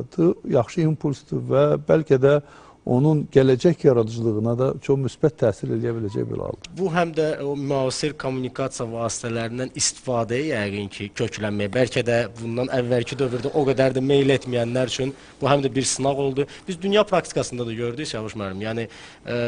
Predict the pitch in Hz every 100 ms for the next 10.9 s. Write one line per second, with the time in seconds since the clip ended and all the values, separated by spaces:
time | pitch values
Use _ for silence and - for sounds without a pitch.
0 | - - 156 139 - 131 123 120 120 113
1 | 127 113 113 117 117 117 135 117 110 113
2 | 107 - 101 98 95 113 107 101 92 113
3 | 113 - - - - - 104 104 101 101
4 | - 120 - 104 120 110 - 135 135 123
5 | 123 120 117 104 117 120 110 104 - 104
6 | 98 85 - 104 98 107 - 127 131 117
7 | 123 123 113 127 123 120 - 196 208 190
8 | 185 - 147 139 143 143 139 131 151 151
9 | 143 139 151 143 139 - 135 110 143 156
10 | 170 - 143 131 120 151 139 139